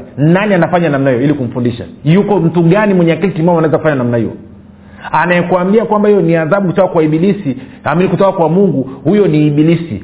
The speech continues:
Awe ni mwanadamu, haijalishi. Anasema, "Bwana Yesu asifiwe," haijalishi. Anavaa kola imeelekea nyuma ya shati ama imeelekea mbele ama kushoto. It doesn't matter.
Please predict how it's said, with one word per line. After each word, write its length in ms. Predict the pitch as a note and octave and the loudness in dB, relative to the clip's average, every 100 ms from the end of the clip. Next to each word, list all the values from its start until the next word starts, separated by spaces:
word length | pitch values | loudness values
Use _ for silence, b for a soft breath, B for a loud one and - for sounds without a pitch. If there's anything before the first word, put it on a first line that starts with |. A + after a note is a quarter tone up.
| - | -4
Awe 300 | E3+ G#3+ G3 | 0 0 0
ni 100 | F3 | 0
mwanadamu, 680 | E3+ E3 E3+ F#3+ G#3 G#3 G#3 | 0 0 0 -2 -2 -4 -4
haijalishi. 800 | C#3+ E3 E3 E3+ F#3+ G3+ C#3 A2 B | -4 -2 0 0 0 -2 -4 -8 B
Anasema, 440 | B2+ D#3 F3 G3 F#3 | -6 -4 -2 -2 0
"Bwana 220 | E3 E3+ | 2 2
Yesu 240 | G3 G3+ | 0 0
asifiwe," 640 | D#3+ D#3+ D3+ F#3+ A3 G#3+ G#3+ B | -2 -2 -2 0 2 0 -2 B
haijalishi. 720 | C3+ E3 E3 E3 F#3+ G3+ E3 B2+ | -4 0 2 2 2 0 -2 -4
Anavaa 540 | D3 D#3+ C#3+ G3 F#3 | -2 -2 0 0 0
kola 320 | - F3+ G3+ | 0 0 2
imeelekea 480 | F3 E3 D#3+ E3 F#3 | 2 2 0 2 0
nyuma 260 | F#3+ F#3+ E3 | 0 0 -2
ya 100 | D3+ | -2
shati 440 | G#3 G#3 G#3 G3+ | -2 -2 -2 -2
ama 200 | F3+ F3+ | 0 0
imeelekea 460 | D#3+ D#3 D#3 G3 F3+ | 2 2 2 0 0
mbele 200 | F#3 F#3 | 0 0
ama 140 | F3 | 0
kushoto. 400 | F3 - D#3+ B2 B B | -2 -2 -2 -4 B B
It 160 | D3+ D#3 | 0 0
doesn't 420 | D#3 F#3+ E3+ F3 D#3 | 0 0 0 -2 0
matter. 340 | D#3+ E3 D#3+ | -2 -2 -6